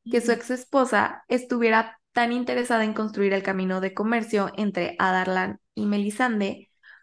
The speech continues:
Speaker 1: cuando también quería que no hubiera esclavitud en su ciudad. Era como,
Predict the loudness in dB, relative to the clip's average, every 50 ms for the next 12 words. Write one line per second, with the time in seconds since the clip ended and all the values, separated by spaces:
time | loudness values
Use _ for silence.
0 | _ _ _ _ _ _ _ 4 6 8 8 8 6 6 6 4 4 4 2 2
1 | 2 2 0 0 2 2 2 2 0 0 0 0 2 2 2 2 2 0 -2 -2
2 | -2 -2 -2 -2 -4 -2 -2 -2 -2 -4 -8 -6 -2 2 4 6 6 6 6 4
3 | 2 2 0 0 -2 -2 0 -2 -4 -6 -10 -16